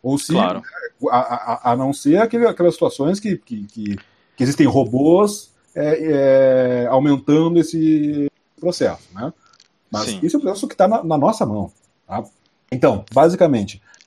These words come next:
Speaker 1: recebeu, primeiro, recebeu áudio no WhatsApp, a princípio ignora, tá? Porque, assim, inclusive, a, a
Speaker 2: Não tem
Speaker 1: quantidade
Speaker 2: fonte, né?
Speaker 1: Não tem
Speaker 2: Ah,
Speaker 1: fonte,
Speaker 2: áudio,
Speaker 1: áudio não
Speaker 2: áudio
Speaker 1: tem
Speaker 2: não tem
Speaker 1: fonte.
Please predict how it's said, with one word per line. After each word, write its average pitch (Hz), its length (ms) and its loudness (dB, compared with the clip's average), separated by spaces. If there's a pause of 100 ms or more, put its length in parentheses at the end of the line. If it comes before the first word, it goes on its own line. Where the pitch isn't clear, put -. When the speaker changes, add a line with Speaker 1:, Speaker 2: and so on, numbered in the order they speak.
(220)
Speaker 1:
recebeu, 190 500 -2
primeiro, 180 340 -2
recebeu 196 420 0
áudio 151 480 2 (240)
no 101 80 -10
WhatsApp, 123 640 -2 (520)
a 233 140 2
princípio 170 320 -6
ignora, 202 300 -8 (680)
tá? 127 180 -2
Porque, 160 200 -4
assim, 139 180 -4
inclusive, 139 520 -4
a, 131 280 -2
a - 40 -4
Speaker 2:
Não 151 140 0
tem 170 180 -2
Speaker 1:
quantidade 185 260 -2
Speaker 2:
fonte, 101 200 -10
né? 98 220 -6 (140)
Speaker 1:
Não 403 120 -6
tem 403 120 4
Speaker 2:
Ah, - 40 -4
Speaker 1:
fonte, 349 460 4
Speaker 2:
áudio, 131 100 8
Speaker 1:
áudio 294 200 6
não 294 100 6
Speaker 2:
áudio 147 220 4
Speaker 1:
tem 139 100 -2
Speaker 2:
não 170 60 -2
tem 233 180 0
Speaker 1:
fonte. - 60 -14